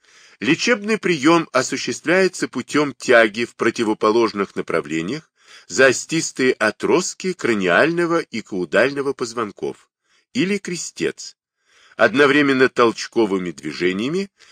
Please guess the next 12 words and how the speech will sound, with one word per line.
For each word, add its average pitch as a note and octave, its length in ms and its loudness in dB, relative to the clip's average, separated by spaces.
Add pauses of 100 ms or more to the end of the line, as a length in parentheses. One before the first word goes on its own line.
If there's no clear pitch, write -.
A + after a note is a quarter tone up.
(140)
передней B2 480 2
поверхности G#2+ 720 2
туловища, F#3 840 -2 (100)
усиливая A2 640 -2
сгибание C3+ 640 -2
в - 100 -10
тазобедренных A#2 840 -2
суставах. C2+ 640 -12 (1200)
Прием F#3+ 260 4
становится B2 640 0
более F2+ 420 2 (100)
эффективным, G3+ 720 -4